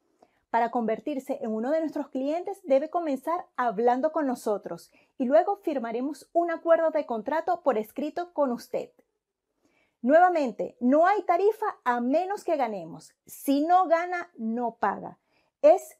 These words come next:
muy económico y fácil y estamos aquí para hablar con usted. El abogado Jimmy ama los deportes. Es un gran fanático del fútbol y el baloncesto.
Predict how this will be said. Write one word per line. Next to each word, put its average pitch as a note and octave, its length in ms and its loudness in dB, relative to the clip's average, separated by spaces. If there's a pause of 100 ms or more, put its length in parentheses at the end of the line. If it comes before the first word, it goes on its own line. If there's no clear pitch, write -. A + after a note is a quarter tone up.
muy F4+ 320 2
económico F#4 720 0
y C#4 80 0
fácil G#3 420 -4
y A3+ 120 0
estamos E4+ 520 -4
aquí D#4 420 0 (200)
para A3+ 160 -2
hablar G3 240 -4
con A3 160 -2
usted. F#3+ 320 -8 (1040)
El C#4+ 120 6
abogado F4 380 6 (140)
Jimmy G4 400 -2
ama C4+ 240 2
los C4+ 120 0
deportes. F3+ 640 -2 (320)
Es C#4+ 200 0
un E4+ 80 -2
gran F4 240 2
fanático E4 760 -2
del B3+ 160 0
fútbol F4+ 460 -4
y C4+ 80 0
el A#3+ 100 0
baloncesto. G#3 800 -6